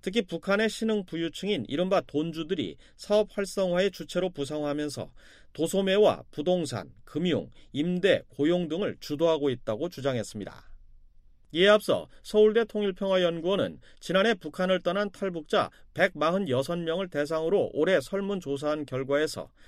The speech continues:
전체 칠십칠 퍼센트가 시장에서 장사를 했던 경험이 있다고 응답했다고 밝혔습니다. 의류 구매 횟수를 묻는 질문엔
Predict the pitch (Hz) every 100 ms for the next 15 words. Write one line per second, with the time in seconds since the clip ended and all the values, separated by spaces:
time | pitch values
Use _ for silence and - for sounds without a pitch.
0 | - - - 160 175 233 226 - 220 214
1 | - 214 - 190 180 151 185 107 80 -
2 | - - 190 196 185 214 180 - 131 160
3 | 165 190 190 175 190 190 139 143 151 147
4 | 131 123 127 160 - 135 139 131 135 117
5 | 113 160 123 110 - 101 - - - -
6 | - - - - - - 170 208 226 -
7 | 180 196 190 185 - 196 160 165 175 165
8 | 151 160 180 80